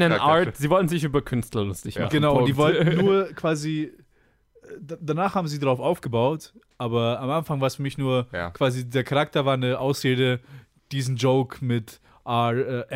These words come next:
Speaker 3: Anger, Pain, Sad-,
Speaker 1: Ja.
Speaker 3: Sadness zu bringen.
Speaker 2: Fand ich
Speaker 3: Und
Speaker 2: auch am Anfang genau aus dem Grund schwer,
Speaker 3: und
Speaker 2: den Charakter.
Speaker 3: und, und genau, genau das ist, was mich, also vor allem in der ersten Staffel ist für mich, ist vieles, hab ich das Gefühl, viele von den Handlungen und von den Charaktereigenschaften sind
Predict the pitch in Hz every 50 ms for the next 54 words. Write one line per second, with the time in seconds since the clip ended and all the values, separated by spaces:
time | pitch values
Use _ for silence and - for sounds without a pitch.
0 | 123 123 123 117 120 117 107 107 - - 120 113 113 117 113 113 113 113 110 113
1 | 117 120 - 127 117 110 104 101 120 120 - 127 - - 120 120 113 113 110 -
2 | - - 117 104 98 101 110 110 110 117 120 120 - - _ _ _ _ - 143
3 | 135 147 156 151 147 156 - 127 131 139 131 - 127 110 110 117 117 - - 127
4 | 117 113 110 107 110 - - 110 104 101 110 95 - - - 92 98 98 90 -
5 | - 90 87 - 190 156 151 175 - 165 160 151 - 175 160 165 165 160 139 156
6 | - 143 - _ - 147 143 151 147 139 151 139 147 135 107 127 123 110 117 117
7 | 110 107 - - 139 123 127 127 123 123 - - - 139 139 135 127 123 117 -
8 | 110 110 110 - 123 110 - 120 113 107 - - 120 117 123 127 123 - - 127
9 | 117 - - - - - 143 143 139 143 139 123 - - - - - _ _ _
10 | _ - _ _ _ _ _ _ _ _ - 127 123 123 - - - - - 135
11 | 131 131 131 131 120 - - - - - - - - - - - - - - 151
12 | 156 147 - 160 135 127 123 127 139 151 160 151 151 151 151 151 - _ - 131
13 | 120 - 135 131 123 120 - 131 135 135 - 135 123 117 110 - 127 120 - -
14 | - 120 110 113 120 117 117 113 - - -